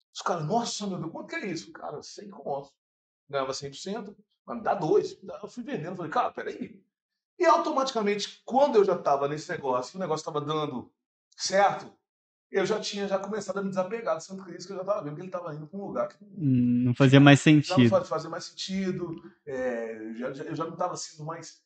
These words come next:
Speaker 1: verdadeiro. Eu já tinha sentido que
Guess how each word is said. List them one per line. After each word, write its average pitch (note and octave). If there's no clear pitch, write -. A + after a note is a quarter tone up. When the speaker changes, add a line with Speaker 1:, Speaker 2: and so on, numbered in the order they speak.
Speaker 1:
verdadeiro. D3+
Eu E3+
já G3
tinha G#3+
sentido F#3+
que D3+